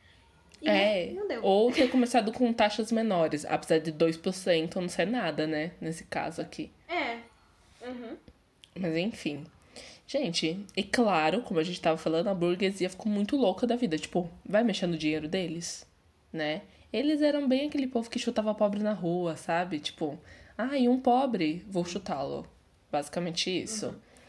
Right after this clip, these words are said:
Speaker 2: E aí, em fevereiro de mil novecentos e cinquenta e sete, eles entraram com um pedido de impeachment na Câmara. Mas é óbvio que eles não colocaram que era por conta da taxa, né? Tipo, falaram assim, "Ai,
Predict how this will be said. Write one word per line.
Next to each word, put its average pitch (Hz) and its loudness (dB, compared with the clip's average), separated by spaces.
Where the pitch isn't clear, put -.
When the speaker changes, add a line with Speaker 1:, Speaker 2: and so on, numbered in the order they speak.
Speaker 2:
E 240 2
aí, 262 0
em 247 0
fevereiro 185 0
de 180 -6
mil 208 0
novecentos 240 -2
e - -4
cinquenta 160 -2
e 170 -4
sete, 220 -2
eles 208 0
entraram 208 0
com 208 -2
um 208 0
pedido 190 -4
de 190 -6
impeachment 214 0
na 208 0
Câmara. 180 0
Mas 156 -2
é 196 4
óbvio 214 0
que - -4
eles 220 0
não 220 0
colocaram 208 0
que 196 0
era 180 4
por 180 -4
conta 180 0
da 185 2
taxa, 156 0
né? 151 -4
Tipo, - -20
falaram 190 0
assim, 214 0
"Ai, 240 -2